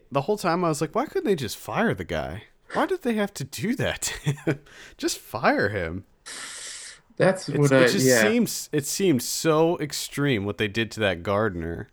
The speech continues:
Speaker 2: Plus, it just took a lot of time.
Speaker 1: Yeah, it was, like, this
Speaker 2: Like, there was a
Speaker 1: really elaborate, I mean, like, the, how they had the fake interviews and
Speaker 2: Yeah.
Speaker 1: stuff.
Speaker 2: I mean, it took up a, a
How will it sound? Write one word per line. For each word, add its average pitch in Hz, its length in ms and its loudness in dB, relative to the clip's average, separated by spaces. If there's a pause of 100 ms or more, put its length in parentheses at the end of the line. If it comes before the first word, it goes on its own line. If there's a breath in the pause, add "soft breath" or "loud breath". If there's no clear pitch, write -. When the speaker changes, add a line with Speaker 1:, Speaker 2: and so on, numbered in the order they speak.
Speaker 2:
Plus, 156 240 4
it 117 160 0
just 131 240 -2
took 170 200 -4
a 113 60 -6
lot 113 460 -2
of 110 80 -4
time. 110 420 -2 (380)
Speaker 1:
Yeah, 247 160 0
it 156 80 0
was, 127 120 -2
like, 139 160 2
this 135 140 0
Speaker 2:
Like, 127 80 0
there 143 160 8
was 190 100 8
a 208 60 6
Speaker 1:
really 135 140 4
elaborate, 98 880 0
I 120 80 -6
mean, 120 240 2
like, 113 240 -2
the, 107 240 2
how 120 140 -2
they 123 100 0
had 127 120 0
the 107 60 -4
fake - 520 -4 (260)
interviews 127 760 2
and 151 80 8
Speaker 2:
Yeah. 151 160 8
Speaker 1:
stuff. 113 380 0 (100)
Speaker 2:
I 135 80 8
mean, 151 180 10
it 139 100 8
took 175 240 4
up 156 200 6
a, 120 120 0 (200)
a 113 80 -8